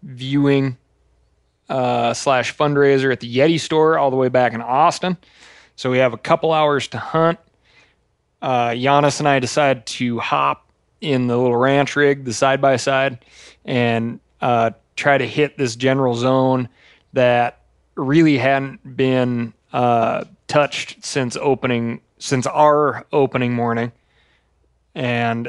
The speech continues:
that's where the birds, Ben and I found the birds, and they were strutting on the other side of the fence. And, um, that was, we had stopped several times to try to locate and get a response. We finally get to this point, and we get a far off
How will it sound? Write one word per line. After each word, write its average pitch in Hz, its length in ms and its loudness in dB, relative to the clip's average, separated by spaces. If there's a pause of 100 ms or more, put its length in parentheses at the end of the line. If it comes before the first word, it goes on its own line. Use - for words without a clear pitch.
that's 135 200 -2
where 131 120 -2
the 120 60 -8
birds, 131 520 0
Ben 143 240 2
and 135 80 2
I 127 100 4
found 135 240 0
the 120 60 -6
birds, 131 300 2
and 120 60 -4
they 120 40 -4
were 113 80 -4
strutting 143 320 -4
on 123 80 -2
the 120 80 -2
other 120 160 0
side 131 140 0
of 120 60 -4
the 110 80 -8
fence. 165 460 0 (640)
And, 120 600 -2 (320)
um, 117 640 -2 (920)
that 131 160 2
was, 117 240 -4 (120)
we 139 120 -4
had 117 140 -6
stopped 147 420 2
several 131 360 0
times 131 380 -2
to 123 160 -4
try 135 240 -2
to 120 80 -2
locate 139 500 2
and 131 80 -8
get 123 100 -2
a 117 60 -6
response. 160 600 -2 (400)
We 123 60 -8
finally 131 380 0
get 123 360 -2
to - 100 -14
this 120 260 -6 (500)
point, 180 380 0 (560)
and 135 80 -6
we 131 80 0
get 127 240 -2
a 131 120 -2
far 139 480 2
off 131 560 0